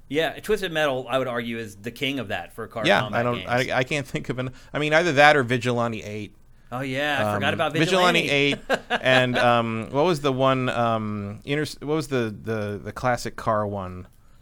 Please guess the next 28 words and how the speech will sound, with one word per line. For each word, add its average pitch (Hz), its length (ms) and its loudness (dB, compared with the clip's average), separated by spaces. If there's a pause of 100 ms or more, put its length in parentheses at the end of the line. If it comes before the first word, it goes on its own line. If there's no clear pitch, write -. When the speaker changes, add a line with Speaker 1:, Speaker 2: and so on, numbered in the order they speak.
(200)
Speaker 2:
It - 40 -12
was, 113 100 -6
uh, 104 140 -4
people 113 360 -2
loved 104 260 -2
it. 98 100 -8
Something 135 280 -4
seventy-six 117 880 -4
or 95 60 -10
something 98 260 -10
like 95 200 -10
that. 95 300 -10
You 120 100 -8
know 135 100 -2
what 143 60 -2
I'm 135 60 -6
talking 143 200 -4
about? 143 280 2
It 165 40 -2
was 160 100 -4
Speaker 1:
Carmageddon? 139 600 -6
Speaker 2:
No, 131 200 4
it 165 80 6
wasn't 156 80 -6
Carmageddon. 123 560 4
It 107 60 -4
was 110 160 -4
like, 110 320 -2